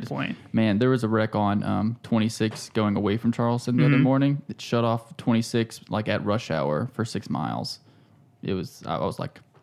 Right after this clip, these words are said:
Speaker 2: forty-five minutes late.
Speaker 1: Mm.
Speaker 2: Not, like, late from opening, but just later than I wanna get there.
Speaker 1: Yeah, well, it's getting there early.
Speaker 2: That's just what you gotta do.
Speaker 1: Yeah.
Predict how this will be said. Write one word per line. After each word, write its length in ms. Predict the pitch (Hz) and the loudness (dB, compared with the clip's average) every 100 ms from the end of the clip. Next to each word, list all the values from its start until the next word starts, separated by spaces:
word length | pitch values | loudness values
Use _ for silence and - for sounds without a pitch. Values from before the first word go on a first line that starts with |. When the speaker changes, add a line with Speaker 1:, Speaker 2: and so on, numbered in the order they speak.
| - | -8
Speaker 2:
forty-five 340 | 104 78 - | -6 -6 -8
minutes 180 | - - | -10 -12
late. 160 | - - - - - | -14 -14 -16 -18 -2
Speaker 1:
Mm. 280 | 180 139 120 - | 2 2 0 -2
Speaker 2:
Not, 220 | - 98 - | 0 0 -2
like, 160 | 120 - - | -8 -12 -8
late 260 | 78 - | -6 -8
from 160 | - 78 | -6 -6
opening, 280 | - - - | -6 -8 -10
but 100 | - | -10
just 160 | - | -10
later 160 | - - | -10 -10
than 100 | - | -10
I 20 | - | -10
wanna 180 | - | -10
get 160 | 120 127 | -10 -12
there. 160 | - 131 | -10 -6
Speaker 1:
Yeah, 220 | 147 151 - 156 | -4 -4 -6 -2
well, 240 | 175 180 - _ - | 0 -2 -10 _ -18
it's 100 | - | -6
getting 120 | 135 | -4
there 120 | 127 | 0
early. 260 | 151 147 - - _ | 2 2 -2 -10 _
Speaker 2:
That's 260 | - 101 - | -10 -10 -14
just 220 | - - 110 | -20 -10 -8
what 100 | - | -2
you 40 | |
gotta 120 | 117 | -2
do. 200 | 131 170 127 - - | 2 2 0 -8 -4
Speaker 1:
Yeah. 200 | 180 240 | 2 2